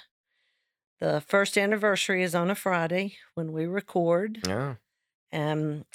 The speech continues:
Speaker 1: so Linda is gonna be in studio with us that day,
Speaker 2: Oh, that'll
Speaker 1: talking
Speaker 2: be
Speaker 1: about
Speaker 2: fun.
Speaker 1: Chris, reminiscing. I'm sure there'll be a lot of tears, a lot of laughter.
Speaker 2: Sure.
Speaker 1: A lot of reminiscing about the crazy stuff that dork did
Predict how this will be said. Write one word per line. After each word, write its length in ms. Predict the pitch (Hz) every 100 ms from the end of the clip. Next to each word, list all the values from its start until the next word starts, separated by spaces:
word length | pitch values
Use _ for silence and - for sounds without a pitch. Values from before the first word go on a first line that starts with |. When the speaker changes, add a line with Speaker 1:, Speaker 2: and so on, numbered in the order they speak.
| -
Speaker 1:
so 200 | - 165
Linda 320 | 180 190 175
is 160 | 175 -
gonna 240 | 175 170
be 180 | 170 170
in 180 | 170 165
studio 460 | - 175 170 170
with 220 | 165 165
us 320 | 165 165 - - _ _ _ _ _ _ -
that 240 | 175 160
day, 220 | 180 175
Speaker 2:
Oh, 220 | 208 - 170
that'll 80 |
Speaker 1:
talking 180 | 151 175
Speaker 2:
be 40 | 170
Speaker 1:
about 120 | 175
Speaker 2:
fun. 80 | 190
Speaker 1:
Chris, 380 | - 180 202 -
reminiscing. 680 | 170 170 165 160 - 190 208
I'm 120 | 165
sure 180 | 160 160
there'll 120 | 165 160
be 80 |
a 80 | 165
lot 200 | 170 170
of 120 | 165
tears, 420 | - 185 202 226 208
a 80 |
lot 240 | 151 160 160
of 60 |
laughter. 680 | 160 165 175 - - 196 214 -
Speaker 2:
Sure. 340 | - 156 101 - _ _ _ _ _ -
Speaker 1:
A 40 |
lot 160 | 165 160
of 240 | 160 151 - -
reminiscing 580 | 180 180 175 175 202 196
about 260 | 175 170
the 60 | -
crazy 380 | 190 175 160 170
stuff 340 | - 180 180
that 200 | 180 -
dork 300 | 180 180 - -
did 360 | 185 214 226